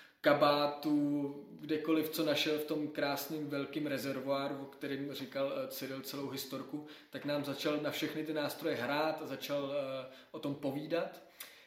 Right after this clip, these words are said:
A když už to všechno tady, tahleta, tento, jak bych řekl, hudební ohňostroj už měl skončit, tak se tak jako pousmál a řekl, že pro nás má nakonec taky jako jedno překvapení. Nevím, jestli tohle sta-, všechny nahrávky předtím měly jako vypadat jako zkouška na to, jestli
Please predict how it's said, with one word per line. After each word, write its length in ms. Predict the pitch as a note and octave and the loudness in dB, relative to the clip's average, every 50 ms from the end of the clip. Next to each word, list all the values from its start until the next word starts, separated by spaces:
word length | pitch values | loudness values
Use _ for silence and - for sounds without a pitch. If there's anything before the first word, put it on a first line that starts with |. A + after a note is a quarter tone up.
| - _ - | -18 _ -10
A 60 | C3+ | -8
když 240 | B2 C#3 D3+ - G#3+ | -4 -2 -2 0 0
už 160 | G3 - - | 0 -2 0
to 120 | - F#3+ | 0 0
všechno 340 | F3+ F#3 F#3+ F3+ F3+ G3 F#3+ | 0 2 2 2 2 2 0
tady, 260 | E3 F3 E3+ E3 E3 | 2 2 2 2 2
tahleta, 840 | D#3+ - E3 D#3+ D#3+ D#3+ D#3+ - - - - D#3 D3+ C#3+ - - - - - - - - - - - _ _ _ _ - | 0 0 0 0 0 0 -2 -4 -6 -4 0 0 2 2 0 -4 -8 -16 -20 -20 -16 -16 -16 -16 -18 _ _ _ _ -10
tento, 480 | - C#3 C#3 C3+ D3+ C#3 B2 A2 - - - - _ _ - | -8 -6 -4 -2 -2 -2 -2 -4 -8 -14 -18 -20 _ _ -16
jak 100 | C3+ B2 | -14 -12
bych 160 | A#2+ C3+ C3 | -8 -8 -6
řekl, 260 | B2 C#3+ C3+ - - - - - - - _ - | -4 -4 -4 -4 -6 -10 -14 -16 -20 -20 _ -16
hudební 560 | A2+ A#2 D3 D3+ E3 D#3 D#3 E3 E3 E3 - | -12 -4 0 2 4 4 4 2 0 2 2
ohňostroj 640 | - C#3 C#3+ D#3+ E3 E3 D#3+ - - - E3+ D#3+ E3 | 2 0 2 2 2 2 2 2 0 0 2 2 2
už 160 | E3 - - | 2 0 -2
měl 140 | E3 E3+ D#3 | -2 -2 -2
skončit, 560 | - - D#3 C#3+ C#3+ C#3 - D#3+ D#3+ D#3+ - - - - - - - - - - | -2 -2 -2 -2 -2 -2 -2 -2 -2 -2 -4 -10 -14 -16 -16 -16 -18 -18 -16 -12
tak 160 | - C#3+ - | -10 -8 -6
se 100 | - D3+ | -4 -2
tak 200 | D3 D#3+ - - | 0 0 0 0
jako 180 | D#3 D3+ E3 D3+ | 0 0 0 0
pousmál 720 | - D3+ D3 C#3+ C#3+ - - D#3+ D#3+ D#3+ D#3+ D#3+ D#3+ E3 D3+ | 2 2 2 2 2 0 0 0 2 2 2 2 2 0 0
a 40 | C3+ | 0
řekl, 260 | C#3 C#3 - - D#3 | -2 -4 -6 -6 -6
že 140 | C3 C3+ C#3 | -4 -4 -6
pro 180 | - D3+ D3 | -4 -4 -2
nás 280 | D3 D3 D3 C#3 - - | 0 0 0 0 -2 -2
má 140 | D3 D3 D3 | -2 -2 -2
nakonec 440 | C#3+ C3 - - D3+ D3+ D3 - - | -2 -2 -4 -4 -4 -4 -4 -6 -6
taky 260 | C#3+ C3+ - - D3+ | -8 -8 -6 -4 -4
jako 220 | D3 C#3 - D3 | -4 -4 -4 -4
jedno 160 | D3 D3 D#3 | -4 -4 -4
překvapení. 680 | C#3+ - - B2+ - C3+ C3 B2+ - C#3 C#3 C#3+ D3 D3+ - - - - - - - - - - | -4 -4 -6 -6 -4 -6 -6 -6 -4 -4 -4 -4 -6 -8 -12 -16 -20 -20 -20 -20 -20 -20 -12 -6
Nevím, 240 | C#3+ C3+ C#3+ D3 D3 | -2 0 2 2 2
jestli 220 | C#3+ - - C#3+ | 2 0 0 -2
tohle 240 | C#3 D3 C#3 C#3+ C#3 | -2 -2 -2 0 -2
sta-, 220 | C#3+ - D3 C#3+ | -2 0 0 0
všechny 400 | C#3+ C#3+ - C#3+ C#3 - D3 C#3+ | 0 0 -2 -4 -4 -4 -4 -4
nahrávky 500 | C#3+ C#3+ C3 B2 C3+ C#3+ C#3 C3+ - - | -2 -2 -2 0 0 0 0 -2 -2 -6
předtím 340 | - - - - - D3 C#3+ | -6 -6 -6 -6 -4 -4 -4
měly 340 | C#3+ C#3 C#3 C#3 C#3 C#3 D3 | -2 -2 -2 -2 -2 -2 -4
jako 220 | C#3 C#3+ - D3+ | -6 -8 -6 -8
vypadat 440 | C#3 C3 C3+ C3+ - D3 C#3 C#3 C3+ | -6 -6 -6 -4 -2 -2 0 0 -2
jako 220 | C3+ B2+ - C#3+ - | -4 -6 -8 -8 -6
zkouška 640 | - - - - C#3+ C#3 C3+ - C#3+ - D3 C#3+ | -6 -4 -2 0 0 0 0 -2 -4 0 0 0
na 160 | C#3+ C#3 C3+ A#2+ | 0 0 -4 -6
to, 140 | - D3+ | -6 -6
jestli 420 | C#3 C3+ C3+ - - D3 C#3+ C#3 | -4 -4 -4 -6 -6 -4 -4 -4